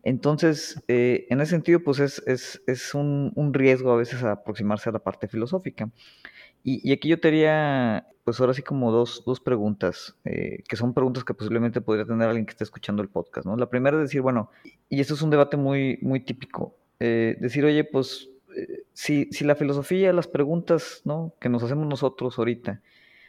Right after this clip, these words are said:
son las mismas que nos estábamos haciendo hace, eh, diez, veinte, cien, doscientos, quinientos años, ¿no? ¿Qué sentido tiene, no? Como que seguir filosofando, o sea, ¿es, es nada más un hobby?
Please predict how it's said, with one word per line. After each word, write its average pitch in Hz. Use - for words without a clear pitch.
son -
las 147
mismas 151
que 135
nos 123
estábamos 135
haciendo 131
hace, 113
eh, 62
diez, 117
veinte, 113
cien, 117
doscientos, 117
quinientos 117
años, 123
¿no? 151
¿Qué 151
sentido 151
tiene, 139
no? 120
Como 107
que 117
seguir 113
filosofando, 98
o -
sea, 98
¿es, 101
es 110
nada 120
más 113
un 113
hobby? 147